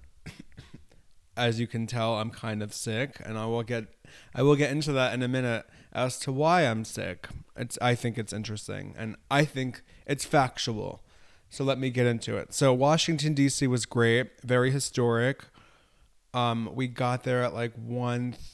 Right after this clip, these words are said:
thirty. No, I'm sorry. We got there probably at, like, one. And, um, we just, we hit,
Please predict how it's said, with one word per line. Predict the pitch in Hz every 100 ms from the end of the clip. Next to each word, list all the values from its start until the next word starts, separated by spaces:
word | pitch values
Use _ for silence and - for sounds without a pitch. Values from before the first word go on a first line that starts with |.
| _ -
thirty. | 127 123 127 139 147
No, | 147 131
I'm | 127
sorry. | - 117 117
We |
got | 139 143
there | 143
probably | 147 143 135
at, | 123 -
like, | 117 107
one. | 107 117 117 135 160 170 - - - - _ _ _ _ _ -
And, | 143 143
um, | 135 131 143 147 - - -
we | 151
just, | 139 156 - 143 -
we | 139
hit, | 135 156